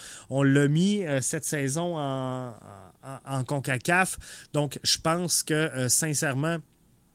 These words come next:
on s'en vient, euh, plus tôt que tard avec la var au championnat, euh, canadien. On va finir par avoir ça.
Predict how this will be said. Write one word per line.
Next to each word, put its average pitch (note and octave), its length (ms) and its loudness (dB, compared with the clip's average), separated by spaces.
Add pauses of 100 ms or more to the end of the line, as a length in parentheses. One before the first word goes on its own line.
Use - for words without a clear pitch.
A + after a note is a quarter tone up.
(640)
on C#3+ 180 -2
s'en D3 260 4
vient, E3+ 420 2
euh, C3 180 2
plus C#3+ 240 -4
tôt F3+ 180 2
que D#3+ 120 0
tard E3 420 4
avec C3+ 260 0
la C3 140 2
var C#3 400 0
au B2+ 80 -2
championnat, C#3 640 -2
euh, B2+ 80 -4
canadien. C3+ 580 0
On C#3 60 -4
va A#2 140 -2
finir F3 480 0
par C3+ 240 0
avoir C3 420 0
ça. - 380 2